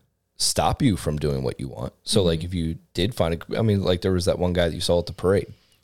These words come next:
Speaker 1: and you
Speaker 2: Yeah.
Speaker 1: kept talking about him.
Speaker 2: Yeah.
Speaker 1: You know, and you're like, "I don't know if he was interested or blah, blah, blah." And I'm like, "Well,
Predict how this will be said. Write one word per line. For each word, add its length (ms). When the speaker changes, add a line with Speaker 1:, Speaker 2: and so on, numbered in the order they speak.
Speaker 1:
and 160
you 60
Speaker 2:
Yeah. 100
Speaker 1:
kept 180
talking 280
about 240
him. 140
Speaker 2:
Yeah. 540
Speaker 1:
You 100
know, 160
and 80
you're 100
like, 180
"I 60
don't 180
know 180
if 100
he 80
was 160
interested 720
or 60
blah, 180
blah, 20
blah." 180
And 80
I'm 80
like, 160
"Well, 220